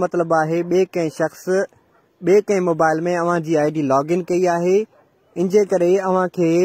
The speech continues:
پنهنجي موبائل جي آءِ ايم اي آءِ ريسيٽ ڪرائڻ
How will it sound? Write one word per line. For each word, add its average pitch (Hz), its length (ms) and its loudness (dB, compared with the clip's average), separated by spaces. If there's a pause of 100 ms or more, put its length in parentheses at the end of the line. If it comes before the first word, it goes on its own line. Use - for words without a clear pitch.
(100)
پنهنجي 170 280 -2 (100)
موبائل 165 440 0
جي 160 140 -4 (420)
آءِ 185 160 0 (140)
ايم 175 120 -6 (200)
اي 170 80 -8 (160)
آءِ 156 260 0
ريسيٽ 175 460 -2
ڪرائڻ 147 280 -2